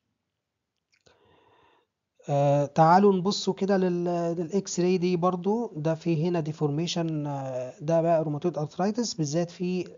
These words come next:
لو احنا دي رايت اهيت، فالليفت irregularity of the femoral head متأثرة برضو، فده العيان ده يدخل يعمل، آه، توتال هيب ارثروبلاسي، يغير مفصل.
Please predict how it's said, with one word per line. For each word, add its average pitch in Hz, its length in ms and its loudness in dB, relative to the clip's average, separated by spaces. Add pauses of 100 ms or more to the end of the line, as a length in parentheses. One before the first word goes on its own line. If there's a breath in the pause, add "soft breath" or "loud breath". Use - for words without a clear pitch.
(160)
لو 151 180 -2
احنا 156 260 -8
دي 147 220 -2
رايت 170 340 0
اهيت، 175 440 -2 (400 loud breath)
فالليفت 160 760 0 (260)
irregularity 160 580 0
of 147 140 -2
the 147 80 0
femoral 156 520 0
head 170 260 -2 (420 soft breath)
متأثرة 160 460 2
برضو، 180 360 2
فده 160 420 0
العيان 143 420 -4
ده 156 120 0
يدخل 151 500 -4
يعمل، 143 340 -4 (320)
آه، 123 340 -4
توتال 135 280 -2
هيب 139 140 -2
ارثروبلاسي، 151 520 -2
يغير 135 320 0
مفصل. 160 340 -4